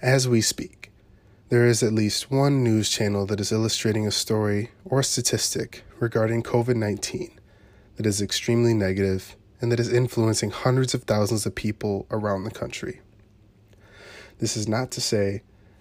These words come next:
that covid nineteen is not serious. By all means it is, and I want to stress this. But what I will bring to question is, is the negativity necessary?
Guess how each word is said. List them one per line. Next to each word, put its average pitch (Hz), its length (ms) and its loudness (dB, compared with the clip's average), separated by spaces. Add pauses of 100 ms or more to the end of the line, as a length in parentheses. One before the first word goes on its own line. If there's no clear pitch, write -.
that 117 160 -4
covid 110 300 2
nineteen 101 420 0
is 104 140 -4
not - 180 -6
serious. - 680 -6 (540)
By 107 280 -4
all 127 260 4
means 110 340 4
it 104 120 -2
is, - 460 -8 (260)
and 113 100 2
I 104 60 2
want 107 300 2
to - 100 -6
stress - 380 -4
this. - 440 -10 (1080)
But 113 100 -4
what 104 200 -4
I 104 120 -8
will 123 320 2
bring 143 260 2
to - 100 -2
question 107 460 -4
is, - 500 -6 (920)
is 131 340 0
the 127 80 2
negativity 101 800 -2
necessary? - 720 -8